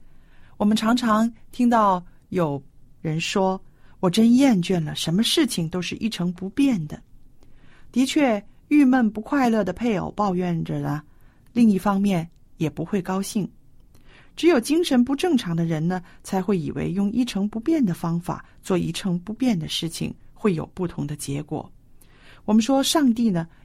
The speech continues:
也在婚姻关系里面呢，也给我们注入了一些热情。上帝用热情来在我们的婚姻中制造一些突破和进展。好了，说一说什么是热情呢？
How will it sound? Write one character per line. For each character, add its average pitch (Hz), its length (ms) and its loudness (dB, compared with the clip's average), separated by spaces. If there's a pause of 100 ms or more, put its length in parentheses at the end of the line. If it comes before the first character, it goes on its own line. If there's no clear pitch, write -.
也 170 300 0 (260)
在 233 200 2
婚 285 180 2
姻 294 160 6
关 269 240 4
系 254 160 0
里 208 140 0
面 156 240 -6
呢， 156 140 -8 (320)
也 185 160 0
给 202 180 0
我 233 140 2
们 156 200 -6
注 214 200 -2
入 185 180 -2
了 165 80 -6
一 175 160 -6
些 185 300 -6
热 277 240 0
情。 143 360 -6 (1080)
上 349 200 4
帝 311 120 4
用 294 180 4
热 370 240 8
情 185 340 -2 (140)
来 196 140 0
在 226 160 2
我 170 80 0
们 156 100 -4
的 - 80 -4
婚 226 180 2
姻 240 220 6
中 247 260 2 (160)
制 214 160 0
造 165 200 -4
一 165 100 -8
些 165 400 -2
突 269 280 -2
破 170 440 -4
和 - 180 -10
进 202 320 0
展。 - 280 -10 (640)
好 - 180 -10
了， 151 160 -8 (120)
说 196 200 -2
一 190 60 0
说 185 140 -2
什 160 180 -4
么 170 100 -2
是 208 160 -4
热 185 240 -2
情 156 300 -6
呢？ 214 140 -2